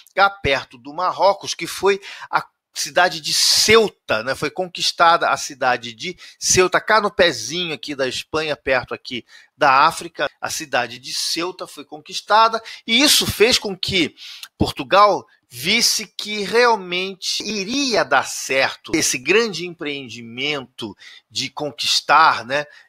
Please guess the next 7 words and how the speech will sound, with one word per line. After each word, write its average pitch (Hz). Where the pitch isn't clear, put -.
De 139
dominar, 143
de, 113
de 113
comércio, 131
fazia 208
sentido 180